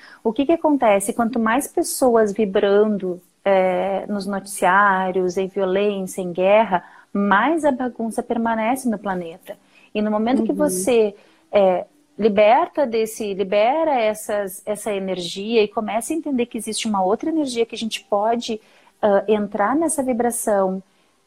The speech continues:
Speaker 1: e conectar com ela pra também ser mais uma, mais uma pessoa ancorando nessa energia, a gente consegue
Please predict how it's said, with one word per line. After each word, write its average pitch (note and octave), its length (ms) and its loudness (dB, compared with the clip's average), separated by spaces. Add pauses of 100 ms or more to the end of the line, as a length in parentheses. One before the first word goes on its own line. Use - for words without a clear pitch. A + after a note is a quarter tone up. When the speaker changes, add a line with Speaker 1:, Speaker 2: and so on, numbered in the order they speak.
(120)
Speaker 1:
e G3 720 -4 (200)
conectar A#3+ 600 2
com E4 280 0
ela G3 540 0 (720)
pra G#3+ 140 4
também G#3+ 640 0
ser G#3+ 600 0 (480)
mais A#3 680 0
uma, G#3+ 760 -2
mais A#3+ 380 0
uma C4+ 140 2
pessoa A#3 440 -2
ancorando G#3+ 480 -2
nessa G#3 280 -4
energia, G3 560 -6
a A3 60 0
gente A3 260 -10
consegue G#3 840 -4